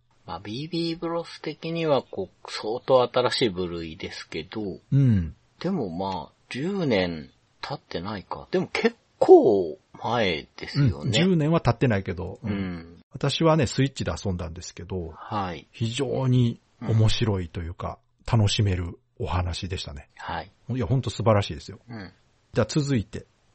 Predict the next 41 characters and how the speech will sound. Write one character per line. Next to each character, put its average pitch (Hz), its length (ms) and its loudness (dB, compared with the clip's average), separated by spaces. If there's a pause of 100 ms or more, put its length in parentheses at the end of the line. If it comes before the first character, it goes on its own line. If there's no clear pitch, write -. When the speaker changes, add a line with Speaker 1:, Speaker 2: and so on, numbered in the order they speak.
Speaker 2:
鳥 202 220 8
の 107 100 4
タ 156 180 12
ー 131 80 8
キ - 140 -6
ー 90 60 -2
さ 90 180 -4
ん 87 80 -8
か - 120 -10
ら 87 100 -8
い 85 40 -10
た 92 140 -6
だ 87 100 -4
き - 140 -6
ま 87 120 -2
し - 60 -4
た。 - 160 -10 (440)
ケ 202 140 8
ム 214 80 8
コ 151 140 8
と 131 100 8
は 104 80 8
渋 139 300 6
い 123 40 4
な。 120 280 2 (280)
フ - 80 0
ァ 127 100 6
ミ 160 120 4
コ 151 220 2
ン 147 60 6
初 139 160 4
期 - 140 -4
か 156 100 6
ら 139 140 8
現 123 280 6
在 104 200 2
に 98 80 0
至 131 120 6
る 131 80 10
ま 110 120 6
で、 117 140 -8